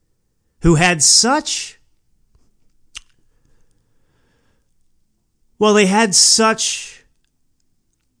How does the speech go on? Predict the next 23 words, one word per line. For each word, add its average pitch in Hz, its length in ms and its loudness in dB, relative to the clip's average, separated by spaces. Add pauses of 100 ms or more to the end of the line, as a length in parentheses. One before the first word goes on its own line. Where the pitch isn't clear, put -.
(1080)
principle. - 580 0 (1500)
Principle. 135 560 0 (460)
They 156 120 0
really 196 240 4
did 165 340 -2 (720)
pick 190 240 4
themselves, 147 760 -2 (140)
themselves 143 560 2
up 127 140 -2
by 135 120 -2
their 123 120 -2
own 120 160 -2
bootstraps. - 720 -6 (180)
They 143 100 -2
weren't 147 180 0
dependent 160 380 0
upon 127 260 -4
government. 117 440 -4 (120)
It - 40 -6
was 143 120 0
a 156 40 2
different 156 280 0
attitude. 156 580 -6